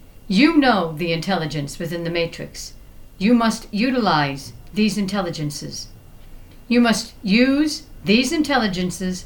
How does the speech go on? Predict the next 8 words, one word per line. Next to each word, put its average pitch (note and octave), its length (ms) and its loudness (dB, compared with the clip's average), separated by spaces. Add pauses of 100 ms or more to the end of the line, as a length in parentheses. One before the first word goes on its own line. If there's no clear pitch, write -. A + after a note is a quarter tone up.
(120)
to A3 100 -8
think G3+ 300 -2
with. C#3+ 260 -6 (760)
You A3+ 140 4
must G#3+ 260 2
start F#3 440 2 (100)
generating C4+ 1040 0
intelligent, G#3 800 -2